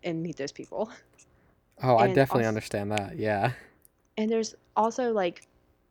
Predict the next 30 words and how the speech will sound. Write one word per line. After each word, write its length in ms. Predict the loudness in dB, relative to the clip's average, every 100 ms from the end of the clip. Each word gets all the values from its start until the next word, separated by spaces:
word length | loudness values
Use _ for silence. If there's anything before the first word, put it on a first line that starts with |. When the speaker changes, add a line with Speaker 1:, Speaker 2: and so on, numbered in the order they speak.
| _ _ _ _ _ _ _ _ _ _ _
Speaker 1:
just, 240 | -4 -2
like, 180 | -2 -2
being 200 | 0 0
able 380 | 0 -2 -2 -2
to, 180 | -2 -2
like, 260 | -2 -4 -8
just 180 | -8 0
looking 260 | 2 4 6
out 160 | 6
the 100 | 6
window 560 | 4 4 0 2 4 6
when 260 | 6 4 4
I 200 | 4 4
was, 220 | 2 2
like, 220 | -2 -2
flying 680 | -8 0 6 6 4 0 -6 -12 _ _ _
back 280 | 2 2 -2
home 480 | 0 2 0 -4 -6 _ -20 -20 _
from 400 | 0 2 2 0
Vienna, 480 | -2 -2 -2 -4 -6 _ _ _
it 180 | -2 0
was 240 | 0 0
just, 180 | -2 -2
like, 260 | 0 -2 -4 _
I 100 | 4
was 220 | 4 2
just, 140 | -4 -4
like, 140 | -6 -4
"Wow," 360 | -2 0 0 0
like, 240 | -2 -4